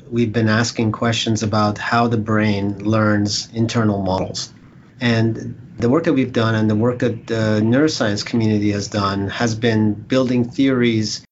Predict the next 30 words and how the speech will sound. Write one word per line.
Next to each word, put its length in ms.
that 140
largely 600
rely 540
on 500
behavior. 640
And 520
all 240
of 80
that 200
work 400
has 340
led 300
to 420
a 80
set 260
of 360
computational 720
models 720
that 180
say 460
memory 720
in 200
the 80
cerebellum, 720
when 180
it's 160
associated 720
with 160
forming 560
models 520